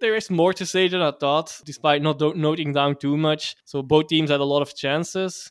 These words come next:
but then the, the, the drama came in the end when Soa actually hit the inside of the post with the final shot of the game, which would have put, uh, Leuven at three points of Genk and two points, uh,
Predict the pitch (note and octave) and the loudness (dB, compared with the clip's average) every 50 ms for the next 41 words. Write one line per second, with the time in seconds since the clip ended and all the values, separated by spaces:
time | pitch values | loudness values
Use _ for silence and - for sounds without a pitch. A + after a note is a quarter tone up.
0 | _ - C3+ C#3 C#3+ - - - C#3+ C#3+ D3 D3 C#3+ C#3+ C3+ C3+ C3 C3 B2+ B2 | _ 2 2 2 0 -2 -6 -2 0 0 0 0 0 0 2 2 2 2 2 0
1 | B2 - C#3 C3+ C3 D3 C#3 C#3 B2+ B2 - C3+ C3+ C3+ D3+ D#3+ D#3 D3 - - | -2 -4 -6 -8 -8 -6 -8 -10 -10 -6 -4 0 2 2 4 4 2 2 2 2
2 | D3+ C#3+ C#3+ C#3+ C#3 C3+ C3 B2+ B2 C3 C#3+ D3+ C#3+ - - D3 C#3 C3+ C3 C3 | 0 2 2 0 -2 -2 -2 -2 0 0 0 -2 -4 -4 -4 -2 -2 -2 -2 -4
3 | B2+ - - - C#3+ C#3 C#3+ D3 C#3+ - - C#3 C#3+ - - - C#3 C#3 C3+ C3+ | -6 -6 -4 -2 0 2 2 2 2 2 0 -4 -4 -4 -4 -4 -2 0 0 -2
4 | - - - - - C#3 C#3+ - - - E3 D3 B2+ B2+ B2+ B2+ - E3 D#3+ D#3+ | -4 -6 -10 -6 -4 -4 -4 -6 -8 -14 -10 -8 -8 -6 -6 -8 -6 -6 -6 -6
5 | D#3+ - - D3 C#3+ D3 D3+ D3 _ - C#3+ C3+ C3+ C3 - - C3+ C3+ C#3+ C#3+ | -6 -6 -4 -2 -2 -2 -2 -2 _ -4 -4 -4 -4 -6 -6 -4 -2 -2 -2 -2
6 | - - - - C3+ - C3+ - - - C#3 C3 C3+ C#3+ D3 C#3+ C#3 - - D3 | -4 -8 -14 -14 -12 -12 -12 -12 -10 -6 -4 -2 -2 0 -2 -2 -4 -2 -2 -4
7 | C#3+ E3 D3 C3 C3 A#2+ A2+ - B2+ C3 C#3 C#3+ C#3+ C#3+ C#3+ _ _ _ D3 C#3 | -2 -2 -4 -6 -6 -8 -6 -4 -4 -2 -2 -2 -4 -6 -8 _ _ _ -10 -10
8 | C3+ C3 - - - - - _ _ D3 C#3 C#3+ D3 D3+ C#3+ - - - C#3+ C#3 | -8 -6 -6 -8 -8 -8 -10 _ _ -6 -2 -2 -2 -2 -4 -6 -6 -6 -6 -6
9 | C3+ - - - - - C#3 B2+ B2+ B2+ B2 B2 B2 B2+ C3+ C#3+ C#3+ C#3 D3 D3 | -6 -6 -12 -16 -14 -12 -10 -8 -6 -6 -6 -4 -2 0 2 2 2 0 0 -2
10 | C#3+ C#3+ C#3 - - C3+ B2+ - - - - _ - - D3 D3 D#3 D#3+ D#3 - | -2 -2 -4 -6 -8 -10 -8 -10 -12 -18 -20 _ -14 -10 -6 -6 -6 -6 -6 -4
11 | C#3 C3+ C#3 C#3 C#3 C3 - - - - D3 - - - - C3+ C3+ D3 D3 C#3 | -2 -2 0 0 -2 -4 -8 -10 -12 -10 -12 -12 -10 -8 -6 -4 -4 -2 -4 -6
12 | - - C3+ B2+ A#2 - C#3+ C#3 F3 D3 C3+ C3 C3 C3 B2+ - - - C#3 C3 | -8 -10 -12 -10 -6 -4 -4 -4 -2 -2 -2 -2 -2 -4 -6 -8 -10 -10 -10 -8
13 | A#2+ A#2 A2+ A#2 | -8 -8 -8 -10